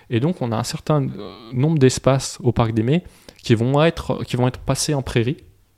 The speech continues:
et donc qui seront fauchés qu'une fois par an, après le quinze août. Euh, ça permet, euh, aux espèces des prairies de, d'avoir le temps de se reproduire, enfin de, de, tu vois, de faire des échanges de pollen, euh, d'en-,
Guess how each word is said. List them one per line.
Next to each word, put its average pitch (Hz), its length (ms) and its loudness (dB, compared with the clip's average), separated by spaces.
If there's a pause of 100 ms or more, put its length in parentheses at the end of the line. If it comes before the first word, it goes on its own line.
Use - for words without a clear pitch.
(140)
et 110 80 -4
donc 143 160 -2
qui - 120 -4
seront - 180 -6
fauchés 143 420 -2 (380)
qu'une 156 140 -6
fois 143 220 0
par 120 200 2
an, 147 240 -4 (400)
après - 220 2
le 127 60 4
quinze 127 240 2
août. 117 180 -2 (180)
Euh, 113 400 -4
ça 120 160 0
permet, 131 400 2 (420)
euh, 113 140 -4 (120)
aux 127 80 4
espèces 127 380 0
des 127 80 0
prairies 127 340 0
de, 117 120 2
d'avoir 120 280 2
le 120 120 4
temps 139 300 0 (340)
de 113 220 0
se - 180 -4
reproduire, 117 880 0 (180)
enfin 117 160 0
de, 104 300 2
de, 113 180 -8
tu - 100 -16
vois, 131 120 2
de 123 80 -2
faire 107 140 0
des 104 160 0
échanges 107 220 0
de 113 60 2
pollen, 120 460 2
euh, 104 120 0
d'en-, 101 300 -2